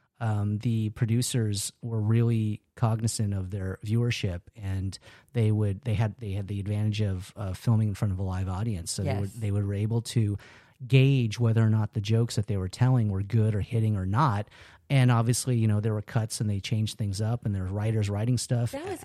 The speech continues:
Speaker 1: on the
Speaker 2: interesting that they were
Speaker 1: fly.
Speaker 2: doing it in time.
Speaker 1: On
Speaker 2: Like,
Speaker 1: the fly, yeah.
Speaker 2: on set,
Speaker 1: Mm-hmm.
Speaker 2: during the live taping, they were
Speaker 1: Yeah.
Speaker 2: changing things, which
Speaker 1: They were
Speaker 2: is
Speaker 1: changing things,
Speaker 2: fascinating.
Speaker 1: which was really cool 'cause you gotta think about that pressure, you know, and you've got, and it's not just three of 'em. There were three main producers, executive producers,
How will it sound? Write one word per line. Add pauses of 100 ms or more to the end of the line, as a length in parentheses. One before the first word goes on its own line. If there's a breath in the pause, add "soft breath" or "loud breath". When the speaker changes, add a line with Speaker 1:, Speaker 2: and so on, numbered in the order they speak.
Speaker 1:
on
the
Speaker 2:
interesting
that
they
were
Speaker 1:
fly.
Speaker 2:
doing
it
in
time.
Speaker 1:
On
Speaker 2:
Like,
Speaker 1:
the
fly,
yeah.
Speaker 2:
on
set,
Speaker 1:
Mm-hmm.
Speaker 2:
during
the
live
taping,
they
were
Speaker 1:
Yeah.
Speaker 2:
changing
things,
which
Speaker 1:
They
were
Speaker 2:
is
Speaker 1:
changing
things,
Speaker 2:
fascinating.
Speaker 1:
which
was
really
cool
'cause
you
gotta
think
about
that
pressure,
you
know,
and
you've
got,
and
it's
not
just
three
of
'em.
There
were
three
main
producers,
executive
producers,